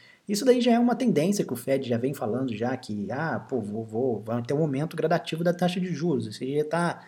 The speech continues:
já tá óbvio, a galera do mercado já sacou. Eu acho até legal a forma como eles fazem nos Estados Unidos, né, que é a forma correta a se fazer, né? Igual, qual foi o grande problema que a gente teve aqui, taxa de juros na época do governo Dilma?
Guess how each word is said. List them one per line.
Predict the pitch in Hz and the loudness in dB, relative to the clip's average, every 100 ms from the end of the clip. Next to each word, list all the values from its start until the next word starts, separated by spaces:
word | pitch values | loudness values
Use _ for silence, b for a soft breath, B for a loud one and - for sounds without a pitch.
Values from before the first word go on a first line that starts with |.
| b b 131 | b b 2
já | |
tá | 123 175 | 8 12
óbvio, | 170 135 117 | 12 10 6
a | 113 | 2
galera | 120 135 | 4 4
do | 135 | 2
mercado | - - 139 | -2 0 2
já | 143 | 2
sacou. | - 180 180 110 - B B B B - | 0 -2 -4 -6 -8 B B B B 2
Eu | 202 | 6
acho | 233 233 | 6 6
até | 233 | 4
legal | 247 220 156 208 | 6 8 10 10
a | 202 | 6
forma | 175 170 165 | 4 4 4
como | 160 | 2
eles | 165 - | 2 0
fazem | - 175 190 | 2 4 4
nos | 151 123 | 2 0
Estados | 143 123 | -2 0
Unidos, | 120 175 | 2 2
né, | 151 | 0
que | 127 | -2
é | 139 | -4
a | |
forma | - 139 160 | 4 4 6
correta | - 117 131 165 143 | 2 0 2 0 0
a | |
se | 131 | -6
fazer, | 123 117 120 | -6 -4 0
né? | 117 | -2
Igual, | 107 139 139 B B B | 2 2 2 B B B
qual | 220 | 2
foi | 254 | 6
o | |
grande | 208 214 | 6 6
problema | 214 170 175 | 6 4 4
que | 175 | 2
a | |
gente | 175 | 0
teve | - 151 | 0 0
aqui, | 151 147 | 0 -2
taxa | - 143 151 | 0 0 0
de | |
juros | 120 139 139 | -4 -4 0
na | 139 | 0
época | 139 147 | 0 0
do | 143 | 0
governo | 135 151 139 | 2 2 2
Dilma? | 120 131 117 104 | 0 0 -2 -4